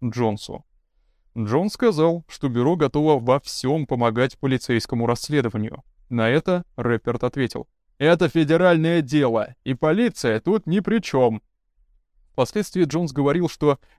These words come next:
ничего более странного из уст шефа полиции ему никогда не приходилось слышать.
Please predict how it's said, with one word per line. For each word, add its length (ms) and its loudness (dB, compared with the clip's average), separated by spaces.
ничего 520 0
более 260 2
странного 640 0
из 180 -2
уст 220 -4
шефа 320 -2
полиции 520 0
ему 300 0
никогда 560 0
не 100 0
приходилось 580 -2
слышать. 520 -4